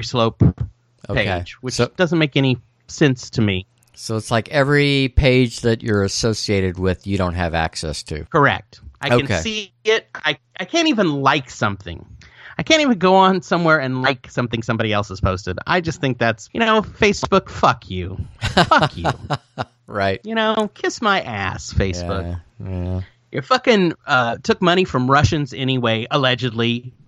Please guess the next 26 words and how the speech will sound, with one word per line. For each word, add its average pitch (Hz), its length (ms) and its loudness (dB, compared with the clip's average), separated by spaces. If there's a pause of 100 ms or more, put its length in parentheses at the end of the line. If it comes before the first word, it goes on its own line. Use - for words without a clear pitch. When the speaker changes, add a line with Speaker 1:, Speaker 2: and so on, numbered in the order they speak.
Speaker 1:
fucking 123 320 -2
Facebook, 117 440 -4
so 202 160 -4
fuck - 440 -2
you. - 160 -16 (360)
Speaker 2:
Well, 135 120 0
I - 20 2
think 170 200 0
it, 143 220 0
isn't 143 180 -4
that 143 200 0
by 127 220 4
their 113 260 0
own 113 180 0
admission 117 640 -2
that 107 180 -6
they've 101 320 -2
said 104 320 -2
that, 92 240 -2 (120)
you 90 120 -10
know, 80 220 -8
that - 160 -12
the, 90 600 0
some 104 240 -6
Russian 107 320 -2
operatives 113 800 -2